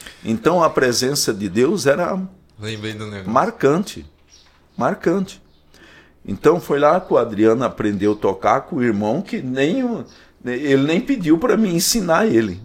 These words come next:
Speaker 1: mas ainda bem que o irmão ensinou ele.
Speaker 2: Mas olha só que interessante, meu pai sempre foi, sempre teve envolvido na música, né, tal, assim, tocava violão e tal.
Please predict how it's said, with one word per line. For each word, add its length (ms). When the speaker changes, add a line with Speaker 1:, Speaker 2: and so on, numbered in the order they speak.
Speaker 1:
mas 240
ainda 220
bem 240
que 140
o 80
irmão 420
ensinou 580
ele. 200
Speaker 2:
Mas 280
olha 240
só 140
que 100
interessante, 640
meu 140
pai 200
sempre 300
foi, 460
sempre 360
teve 240
envolvido 340
na 100
música, 440
né, 180
tal, 320
assim, 260
tocava 400
violão 520
e 20
tal. 260